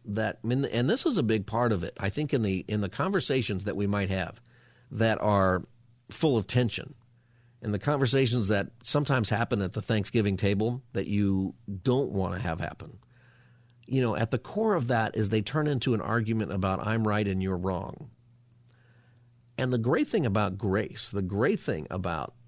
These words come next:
Jesus Christ and where we really can take it,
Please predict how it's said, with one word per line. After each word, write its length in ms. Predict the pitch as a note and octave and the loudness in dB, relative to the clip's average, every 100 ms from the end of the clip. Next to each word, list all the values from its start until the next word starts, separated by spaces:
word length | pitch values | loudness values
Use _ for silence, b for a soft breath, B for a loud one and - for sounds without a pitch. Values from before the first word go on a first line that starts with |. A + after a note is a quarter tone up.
| _ _ _ - | _ _ _ -6
Jesus 440 | F#2+ A2+ D#3 A2 | 0 2 2 -2
Christ 580 | - G2+ F2+ - - - - _ _ _ - | -4 -4 -4 -8 -16 -18 -20 _ _ _ -8
and 140 | G#2 G2+ | -4 0
where 160 | G#2+ | 0
we 160 | G2 G2 | 2 2
really 240 | G#2 A#2+ | 2 0
can 160 | G2+ F#2 | -2 -4
take 280 | - B2 - | -2 -2 -4
it, 140 | - | -14